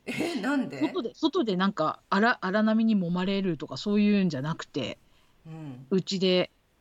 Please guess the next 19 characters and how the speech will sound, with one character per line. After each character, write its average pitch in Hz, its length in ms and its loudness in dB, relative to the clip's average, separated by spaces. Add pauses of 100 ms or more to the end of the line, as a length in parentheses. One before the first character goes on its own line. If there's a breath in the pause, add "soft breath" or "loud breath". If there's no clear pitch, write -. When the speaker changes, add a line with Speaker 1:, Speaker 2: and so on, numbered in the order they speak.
(320)
Speaker 2:
な 175 120 2
ん 165 40 0
て 123 140 -2
い - 20 0
う - 20 -2
ん 113 40 -2
で 117 40 -10
す - 80 -14
か、 - 120 -6
こ - 200 -10
う、 - 40 -20 (1700)
庇 247 180 4
護 185 120 6
し 156 180 -2
な 147 100 -4
が 139 120 -4
ら、 - 100 -6
な 151 140 -4
ん、 135 40 -8